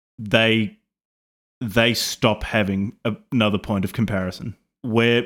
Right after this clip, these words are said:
the otherkin community or any other subgroup becomes, becomes normal and not compared to anything else. And I think a lot of these online communities do have, at least the nastier parts of them, have,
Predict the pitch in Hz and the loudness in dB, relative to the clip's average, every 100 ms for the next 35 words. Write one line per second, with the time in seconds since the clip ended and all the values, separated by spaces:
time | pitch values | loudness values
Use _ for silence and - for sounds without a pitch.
0 | - 123 123 117 120 - 127 - 127 127 | -2 -2 2 2 2 2 0 2 2 2
1 | 123 135 151 - 143 160 120 110 110 104 | 2 2 2 2 2 2 2 2 2 0
2 | - _ _ _ _ - - 104 90 107 | -4 _ _ _ _ -6 0 0 0 0
3 | 104 - _ _ _ _ _ _ 127 - | -2 -6 _ _ _ _ _ _ -4 -4
4 | - 104 107 104 101 - - _ _ _ | -8 0 2 2 0 -4 -14 _ _ _
5 | _ _ - 123 139 160 175 131 107 110 | _ _ -4 0 2 2 2 2 4 4
6 | 110 104 104 107 104 98 107 - 117 98 | 2 0 0 2 2 2 0 -2 -2 -2
7 | 104 98 92 104 101 98 95 101 139 - | -2 -4 -2 -2 -2 -2 -4 -4 -6 -10
8 | _ _ _ _ _ _ _ - 143 156 | _ _ _ _ _ _ _ -2 0 2
9 | 208 262 156 110 110 117 113 110 113 104 | 2 2 2 4 4 2 2 0 2 2
10 | 104 110 110 107 101 110 104 - 95 - | 2 2 2 2 2 2 0 -4 -14 0
11 | 113 117 117 131 139 135 - _ _ _ | 2 4 4 2 0 -4 -14 _ _ _
12 | _ _ _ - 135 - 143 156 160 185 | _ _ _ -12 -10 -2 0 2 2 2
13 | 110 104 - 123 - 120 117 - 131 165 | 2 2 0 -2 0 0 0 -2 -2 -2
14 | 170 - _ _ - - - 120 110 120 | -4 -8 _ _ -16 -6 0 0 0 -8